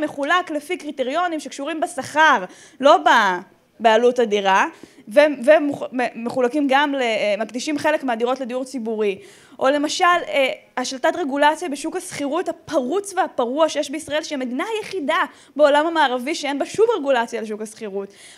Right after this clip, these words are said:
או, או כל מיני פתרונות שהיה אפשר להכניס אותם עכשיו, אז מה שאנחנו רואים זה ועדה של תשעים ימים שהופכת להיות ועדה של מאתיים חמישים ימים, וקבינט הדיור והתוכנית של נתניהו והתוכנית של גדעון סער,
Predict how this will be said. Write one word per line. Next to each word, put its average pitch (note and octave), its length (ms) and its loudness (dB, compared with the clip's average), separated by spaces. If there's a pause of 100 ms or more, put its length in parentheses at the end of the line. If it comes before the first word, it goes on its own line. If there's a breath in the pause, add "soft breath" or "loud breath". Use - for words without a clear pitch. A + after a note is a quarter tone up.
או, C4+ 100 0
או - 200 -2
כל F#4+ 80 -2
מיני A#4+ 300 -4
פתרונות F#4 340 -6
שהיה F#4 200 -4 (100)
אפשר - 180 -8 (160)
להכניס F#4+ 240 -10
אותם F#4+ 180 -10
עכשיו, A#4+ 260 -10 (480 loud breath)
אז D#4 100 -10
מה F4 100 -4
שאנחנו G#4+ 260 -8
רואים G#4+ 220 -6
זה E4 100 -8 (120)
ועדה D#4 340 -2
של D4+ 200 -10
תשעים B3 320 -10
ימים A3+ 340 -8
שהופכת B3 400 -10
להיות A3+ 240 -2
ועדה A3 300 -2
של A#3+ 140 -10
מאתיים A#3+ 380 -6
חמישים A#3 480 -8
ימים, G#3+ 320 -6 (440 loud breath)
וקבינט D#4 720 0
הדיור C#4 480 -2 (100)
והתוכנית D4+ 720 0
של E4 100 -6
נתניהו C#4+ 480 -4
והתוכנית D#4 560 -4
של C4 120 -8
גדעון B3 260 -8
סער, D4+ 360 -4